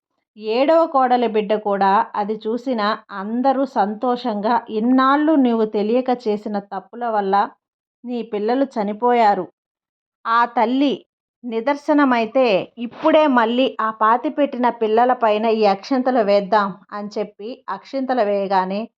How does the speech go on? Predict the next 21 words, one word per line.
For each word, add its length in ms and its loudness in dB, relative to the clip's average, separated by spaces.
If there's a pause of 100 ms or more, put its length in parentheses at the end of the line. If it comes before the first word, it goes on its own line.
(420)
పిల్లలంతా 800 0
బయటకు 520 -2
వచ్చి 520 -6
అమ్మ, 420 -4 (120)
నాన్న, 640 0
నానమ్మ, 680 2 (140)
పెద్దమ్మ 640 0 (1160)
అందరూ 680 4 (220)
ఆ 180 4 (160)
చూ-, 120 -6
ఆ 480 6
చూసిన 680 4
అందరూ 400 4
ఆశ్చర్యంతో 840 2
ఉంటారు. 500 2 (100)
ఇదంతా 520 2 (100)
చూసిన 300 0
వాళ్ళు 540 2
అందరూ 580 2
అప్పటి 420 -6
నుంచి 500 -2